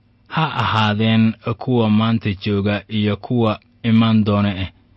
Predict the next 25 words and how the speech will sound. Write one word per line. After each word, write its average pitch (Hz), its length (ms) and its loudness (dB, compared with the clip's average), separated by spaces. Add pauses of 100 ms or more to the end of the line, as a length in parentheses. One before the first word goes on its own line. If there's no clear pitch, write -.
(300)
Isagu 131 440 -2
waa 107 140 2
garanayaa 107 640 0
qorshayaasheenna 104 1040 -4
iyo 104 220 -2
sida 113 300 -4
ay 104 120 -2
wax 120 220 -4
waliba 98 480 -2 (240)
ku 131 100 -4
dambayn 104 500 0
doonaan. 95 420 -2 (500)
Wuxuuna 123 360 2
iminka 110 520 2 (100)
Butros 110 600 -2
inoo 110 220 0
sheegayaa 104 600 -2
oo 101 260 -2
uu 104 60 2
leeyahay, 104 580 2 (600)
oo 110 140 0
lagu 117 280 2
doortay 107 500 -2
aqoontii 113 560 -2
Ilaaha 110 320 -2